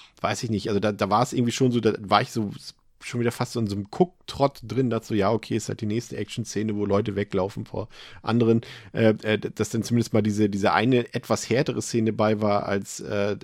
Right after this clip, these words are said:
Lane Sagans Hand dort abtrennt und, und das Blut so raussprudelt, also, oh, es gibt ja doch noch Blut hier, aber ansonsten war irgendwie,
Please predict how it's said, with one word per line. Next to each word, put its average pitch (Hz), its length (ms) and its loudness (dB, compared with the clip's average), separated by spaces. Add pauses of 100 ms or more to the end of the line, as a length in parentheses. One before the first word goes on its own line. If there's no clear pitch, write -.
Lane 107 320 0
Sagans 101 460 0
Hand 123 200 4
dort 92 220 2
abtrennt 104 640 -2
und, 98 280 -2
und 98 240 -4
das 98 120 -4
Blut 131 200 -4
so 101 80 2
raussprudelt, 92 520 0
also, 95 200 -2
oh, 165 180 6 (280)
es 107 120 -10
gibt - 140 -20
ja 117 80 -4
doch 143 120 2
noch 123 80 6
Blut 95 240 -6
hier, 123 180 4 (320)
aber 104 140 2
ansonsten 110 440 4
war 104 280 10
irgendwie, 117 460 4